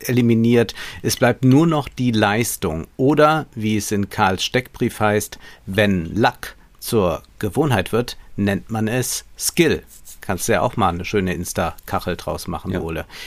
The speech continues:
Speaker 1: Den Autoren geht es darum, den liberalen Wettbewerbsgedanken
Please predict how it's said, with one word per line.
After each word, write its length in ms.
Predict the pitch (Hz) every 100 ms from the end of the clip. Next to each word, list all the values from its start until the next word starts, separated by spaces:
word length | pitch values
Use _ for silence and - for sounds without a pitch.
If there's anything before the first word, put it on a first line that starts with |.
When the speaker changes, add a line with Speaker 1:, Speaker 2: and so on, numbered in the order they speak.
| - - - - - - -
Speaker 1:
Den 280 | 135 147 156
Autoren 540 | 143 135 175 190 180 151
geht 160 | 147
es 140 | 139 -
darum, 480 | 123 151 131 131 123
den 220 | 120 117
liberalen 640 | 131 123 101 117 123 127 -
Wettbewerbsgedanken 1400 | 110 160 - 104 95 85 85 - 101 95 104 107 123